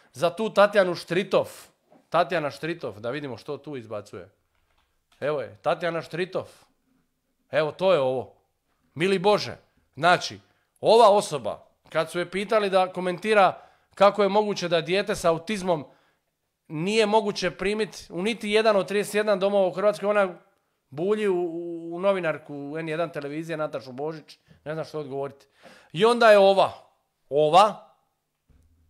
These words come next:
odgovorna za Čuljak Jovančević.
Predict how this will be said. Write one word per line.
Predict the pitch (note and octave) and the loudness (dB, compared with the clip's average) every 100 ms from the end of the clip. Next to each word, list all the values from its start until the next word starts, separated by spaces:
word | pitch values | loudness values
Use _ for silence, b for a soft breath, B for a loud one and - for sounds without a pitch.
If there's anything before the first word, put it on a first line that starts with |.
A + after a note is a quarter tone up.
| _ _ _ _ | _ _ _ _
odgovorna | F3+ A3+ G3+ A3 G#3+ G3+ F#3+ F3 - _ _ _ _ _ _ _ _ _ _ _ _ _ _ _ _ _ _ _ _ _ _ _ _ _ _ _ _ _ - | 0 2 4 6 6 6 4 4 -2 _ _ _ _ _ _ _ _ _ _ _ _ _ _ _ _ _ _ _ _ _ _ _ _ _ _ _ _ _ -12
za | D#3 | -8
Čuljak | F#3 G3 G#3+ F3+ | -6 0 2 2
Jovančević. | F#3 E3 D#3 D#3 C3 F#2 - | 2 2 0 -2 -6 -8 -20